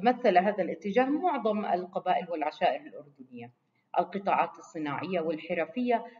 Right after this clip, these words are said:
وكذلك سكان القرى والأرياف والمثقفون، إذ انضمت إلى جيش الثورة العربية. وكانت أولى الاتصالات مع قادة الثورة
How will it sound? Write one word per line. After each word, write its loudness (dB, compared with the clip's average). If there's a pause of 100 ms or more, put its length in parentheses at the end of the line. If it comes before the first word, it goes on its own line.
(140)
وكذلك 4
سكان 0 (220)
القرى 2
والأرياف 2
والمثقفون، -8 (460)
إذ 2
انضمت 0
إلى -2 (1000)
جيش 2 (680)
الثورة 4
العربية. 2
وكانت 0
أولى 0
الاتصالات 0
مع 0
قادة 2
الثورة 0